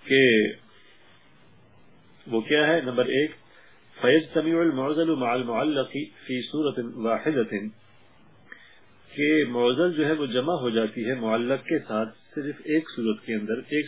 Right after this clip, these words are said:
صورت کے اندر، اور وہ یہ ہے، إِذَا حُذِفَ مِن مَبْدَأِ إِسْنَادِهِ رَاوِيَانِ مُتَوَالِيَانِ، کہ جب معضل، جب ر-، ر-، کسی بھی روایت کی ابتدائی سند کے اندر دو پے در پے راوی محذوف ہو جائیں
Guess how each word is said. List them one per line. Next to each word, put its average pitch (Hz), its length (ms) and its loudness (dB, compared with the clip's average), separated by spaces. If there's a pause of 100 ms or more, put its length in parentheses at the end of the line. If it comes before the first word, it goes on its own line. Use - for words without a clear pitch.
صورت 113 200 -4
کے 107 200 -8
اندر، 104 140 -6
اور 123 180 -4
وہ 107 180 -4
یہ 143 160 0
ہے، 110 180 -2 (520)
إِذَا 135 160 0
حُذِفَ 127 420 -2
مِن 139 180 -6
مَبْدَأِ 131 360 -4
إِسْنَادِهِ 110 800 -4 (500)
رَاوِيَانِ 110 720 2 (140)
مُتَوَالِيَانِ، 107 640 -4 (760)
کہ 131 80 2
جب 147 220 0
معضل، 135 600 0 (160)
جب 160 220 4 (720)
ر-، 160 40 -4
ر-، 123 640 -4 (1040)
کسی 180 260 -6
بھی 160 260 2
روایت 120 400 2
کی - 360 -10 (160)
ابتدائی 135 680 2 (100)
سند 185 300 0
کے 202 100 2
اندر 160 320 2
دو 139 320 4
پے 143 220 4
در 143 120 2
پے 170 220 4
راوی 143 280 4
محذوف 135 420 -2
ہو 131 80 0
جائیں 127 220 -4